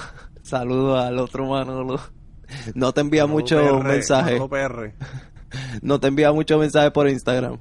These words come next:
Speaker 1: Manolo, te, te voy a pelar por aquí. <laughs>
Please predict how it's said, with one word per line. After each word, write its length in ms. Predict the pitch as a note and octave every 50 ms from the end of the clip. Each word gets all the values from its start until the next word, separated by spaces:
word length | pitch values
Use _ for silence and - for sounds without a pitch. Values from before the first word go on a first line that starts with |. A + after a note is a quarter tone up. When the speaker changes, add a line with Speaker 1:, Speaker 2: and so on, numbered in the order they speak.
| - -
Speaker 1:
Manolo, 420 | - B2+ C3 C3 C3+ C#3+ D3 C#3+
te, 100 | C3+ C3 C3 B2+ - - -
te 80 | -
voy 140 | B2 B2 C3
a 80 | B2+ B2
pelar 300 | - C3 C3 C3 C3 -
por 140 | C3+ C3+ C3
aquí. 300 | B2+ - - A#2 A#2+ - - - - - - - - - - - - -
<laughs> 580 | - - - A#3 - - - G3 F#3 - -